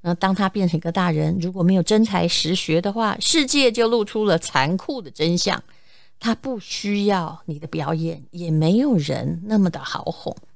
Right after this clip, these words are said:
那郭靖呢，因为吃了很多苦，已经练就了一身的本事，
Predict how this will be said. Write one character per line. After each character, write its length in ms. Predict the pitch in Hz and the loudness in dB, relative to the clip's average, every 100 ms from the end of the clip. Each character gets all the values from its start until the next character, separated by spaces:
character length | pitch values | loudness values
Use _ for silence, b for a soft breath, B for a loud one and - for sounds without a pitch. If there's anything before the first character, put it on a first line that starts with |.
| b b b b b b | b b b b b b
那 120 | - 208 | -2 2
郭 180 | 220 | 4
靖 220 | 214 220 196 | 4 4 4
呢， 100 | 185 | 4
因 140 | 190 | 4
为 80 | 196 | 2
吃 260 | - - | 0 0
了 80 | 196 | 2
很 140 | 180 147 | 2 0
多 180 | 185 196 | -4 -10
苦， 360 | - - - - | -16 -20 -20 -18
已 60 | |
经 280 | - 196 214 | -12 -8 -8
练 260 | 269 262 180 | -2 2 2
就 280 | - 214 | 2 -2
了 280 | 160 - 165 - - - | -2 -8 -12 -16 -20 -14
一 140 | 185 | -2
身 400 | - 180 175 175 | 2 4 4 2
的 180 | 165 135 - | 0 -8 -10
本 120 | 160 - | -14 -12
事， 460 | - - 175 165 | 0 4 4 2